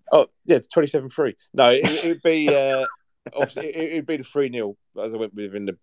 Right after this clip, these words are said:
Speaker 1: in the, and that, the three nil Bristol City. I just think, and it's not knocking us because, as I say, you know, the last two games, you know, we, we, we played really well against Durham and got the win, and then, you know, we, we ground, we, we ground out a win, an ugly win as it was last week. You know,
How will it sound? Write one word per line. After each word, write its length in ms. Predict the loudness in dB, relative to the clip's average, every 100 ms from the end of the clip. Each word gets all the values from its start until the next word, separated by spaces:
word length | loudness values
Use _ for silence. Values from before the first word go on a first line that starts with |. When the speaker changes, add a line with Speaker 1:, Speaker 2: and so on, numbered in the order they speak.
| -8
Speaker 1:
in 160 | -6 -4
the, 340 | -4 -4 -6 _ _ _ _ _ 0
and 140 | 0
that, 120 | 0 _ _ -14
the 80 |
three 200 | -2 0
nil 100 | 0
Bristol 280 | -4 -12 -14
City. 340 | -4 -4 -2 0
I 100 | 0
just 160 | 2 0
think, 200 | 0 -4 _ _ _ _ _
and 80 | -4
it's 120 | 0
not 160 | 2 4
knocking 260 | 2 2 -2
us 220 | -4 -8
because, 240 | -8 -4
as 140 | -4 -4 0
I 60 |
say, 40 | 0
you 100 | 0
know, 80 | 0
the 60 |
last 240 | 2 2 0
two 120 | -6
games, 500 | -2 -2 -2 -14 -20
you 80 | -12
know, 160 | -10 -10 _ _ _ _ _ _ _ _ _ -14
we, 100 | -8
we, 180 | -8 -6 -6
we 80 | 2
played 220 | 4 6
really 160 | 4
well 240 | 6 4 4
against 260 | -2 -4
Durham 380 | 0 0 0 -8 _ _ _
and 100 | -10
got 120 | -8 -6
the 60 |
win, 340 | -2 -2 -4 -10
and 100 | -8
then, 160 | -8 -8 -12 -4
you 100 | -2
know, 80 |
we, 140 | -2 -4
we 120 | -8
ground, 480 | -2 4 4 4 -2
we, 140 | -10 -10 _ _
we 100 | -6
ground 440 | 0 4 4 2 0
out 220 | -2 -6 _ _ _ _ _ _ _
a 60 | -6
win, 320 | -4 -6 -8
an 80 | -4
ugly 280 | -4 -4 -6
win 180 | -6 -6
as 100 | -12
it 80 | -8
was 300 | -6 -6 0
last 380 | 2 2 0 -4
week. 140 | -4
You 60 | -4
know, 240 | -6 -6